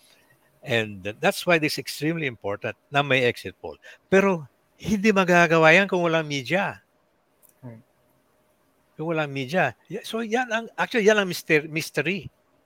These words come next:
Speaker 1: Yan ang mystery. Okay? That, I think, you should, you should find out.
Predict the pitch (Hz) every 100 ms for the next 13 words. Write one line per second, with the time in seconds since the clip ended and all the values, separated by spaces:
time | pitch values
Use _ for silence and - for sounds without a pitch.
0 | _ _ _ _ _ - 143 185 175 170
1 | - 139 123 90 _ _ _ _ _ _
2 | - 101 104 165 _ _ _ _ _ _
3 | _ _ _ _ _ _ _ _ _ _
4 | _ _ _ _ _ _ _ _ - 196
5 | 294 165 156 208 185 151 143 - 151 139
6 | 131 - 120 139 202